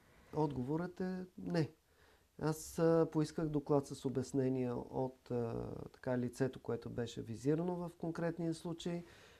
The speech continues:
Той даде своите обяснения. Това, което виждаме, за съжаление, отново опит за заиграване на службите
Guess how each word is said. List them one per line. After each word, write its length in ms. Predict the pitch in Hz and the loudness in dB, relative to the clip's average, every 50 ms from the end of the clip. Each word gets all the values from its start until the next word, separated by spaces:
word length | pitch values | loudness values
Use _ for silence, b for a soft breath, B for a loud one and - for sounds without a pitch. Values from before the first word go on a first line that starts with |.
| b b | b b
Той 180 | - 156 160 156 | 6 6 8 8
даде 320 | 123 135 135 131 123 147 | 8 6 4 6 6 4
своите 480 | 143 - - 165 165 165 165 165 - 175 | 2 2 2 2 4 4 4 2 -2 -4
обяснения. 800 | 170 165 165 175 160 165 - 175 170 175 180 180 185 190 190 196 _ - - - _ _ _ _ _ | -4 -2 -2 -4 -4 -4 -2 -2 -2 0 0 0 0 -2 -2 -4 _ -18 -20 -20 _ _ _ _ _
Това, 200 | - - 160 165 | 4 6 6 6
което 400 | 160 - 165 170 165 165 - 151 | 6 6 4 4 4 4 2 2
виждаме, 480 | 135 147 156 156 160 175 175 180 180 170 | 4 4 4 2 2 0 0 0 0 -2
за 140 | 160 151 | -2 -4
съжаление, 600 | 139 - 143 127 120 131 139 139 147 156 170 175 | -6 -4 -4 -2 0 4 4 4 6 4 2 0
отново 920 | 170 165 160 - - 147 143 143 147 143 156 165 165 170 170 170 170 170 - - | 0 -2 -2 2 4 6 6 6 4 2 0 -2 -2 -2 -2 -2 -4 -4 -4 -2
опит 420 | - 151 151 151 - 160 156 - | 0 0 0 0 -2 -6 -6 -6
за 380 | - 147 147 156 160 165 165 165 160 | -8 -6 -2 0 2 2 2 0 -2
заиграване 680 | 151 151 156 151 139 139 156 151 151 151 151 147 143 | -2 0 0 0 4 4 6 6 6 6 6 4 4
на 140 | 139 135 127 | 4 2 0
службите 720 | - - 147 156 160 160 165 175 165 - - 170 170 175 | -2 -2 -2 -2 0 0 -4 -6 -8 -6 -6 -6 -4 -6